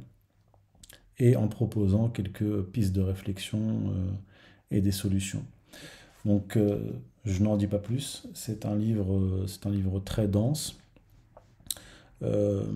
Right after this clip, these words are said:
que j'ai écrit, euh, que j'ai mis du temps à écrire, en, en plusieurs phases, parce que c'est un sujet sur lequel je réfléchis depuis, euh, sept ans, sept, huit ans maintenant.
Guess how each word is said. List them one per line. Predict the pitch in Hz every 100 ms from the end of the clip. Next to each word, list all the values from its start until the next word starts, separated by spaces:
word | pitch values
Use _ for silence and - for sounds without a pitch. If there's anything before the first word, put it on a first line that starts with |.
| 104 117 123 120 -
que | 101
j'ai | 90 95 101
écrit, | 104 - - 117 113 98
euh, | 90 90 95 92 92 90 92 - - - -
que |
j'ai | 98 98
mis | 101
du | 101 117
temps | 139 139
à | 110
écrire, | 98 - 113 135 - -
en, | 107
en | 110 104 95
plusieurs | - 98 95 98 92 101
phases, | 95 113 123 117
parce | -
que | - 95
c'est | 98
un | 98
sujet | - 98 104
sur | - 98
lequel | 92 104
je | 92
réfléchis | 92 90 - 92 101
depuis, | 92 90 - 101 98
euh, | 95 - - - - - - - - - - - _ _ _ _ -
sept | - 98 92 110
ans, | 113 127
sept, | - 101 98
huit | - 95 113
ans | 117
maintenant. | 98 95 117 151